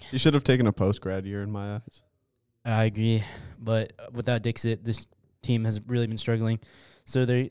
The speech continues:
Speaker 2: their, uh, season opener began with, uh, let me see.
Speaker 1: I believe it, it was a, it was a home game, right? Against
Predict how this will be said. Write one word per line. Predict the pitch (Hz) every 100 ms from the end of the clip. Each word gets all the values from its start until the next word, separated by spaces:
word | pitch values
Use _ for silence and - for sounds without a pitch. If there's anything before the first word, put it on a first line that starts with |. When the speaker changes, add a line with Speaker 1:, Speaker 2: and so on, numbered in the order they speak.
| -
Speaker 2:
their, | 127 120
uh, | 120 120 117 113 _ _ _ _ _ _ _ _ _ _
season | - - 139 147 139
opener | 135 123 110 101 - - -
began | 120 117 113 113
with, | 113 107 104 -
uh, | 110 107 107 107 104 101 _ _ _ _ _ _ _ _ - _ _
let | 101
me |
see. | 101 - 107 92 - - - 113
Speaker 1:
I |
believe | 113 135 127
it, | 123 80 - _ -
it |
was | 127 123 117
a, | 110 104 98
it | -
was | 127
a | 143
home | 156 175
game, | 101 90
right? | 92 123 202 -
Against | 101 104 101 104 -